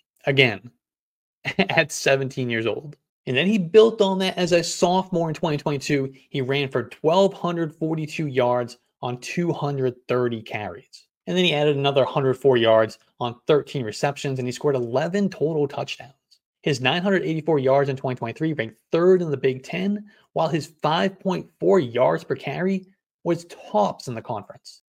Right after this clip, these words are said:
He also hauled in twenty-eight passes for a hundred thirty-one yards, and he finished the season with twelve touchdowns. But let's talk about the positives, the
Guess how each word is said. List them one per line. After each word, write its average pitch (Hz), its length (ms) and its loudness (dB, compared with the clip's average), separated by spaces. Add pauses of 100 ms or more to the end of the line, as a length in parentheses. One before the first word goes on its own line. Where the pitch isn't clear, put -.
He 151 120 -2
also 185 280 4
hauled 165 320 0
in 156 140 -8
twenty-eight 147 640 -4
passes 143 500 -4
for 120 140 0
a 117 40 -2
hundred 151 300 -4
thirty-one 139 400 0
yards, 123 460 2 (220)
and 139 80 -6
he 131 200 -8
finished 190 280 0
the 160 100 -2
season 151 440 -6
with 131 140 0
twelve 120 460 -2
touchdowns. - 640 -14 (180)
But 113 80 2
let's 175 160 6
talk 202 180 6
about 196 160 4
the 196 80 2
positives, 117 720 0
the 113 140 -2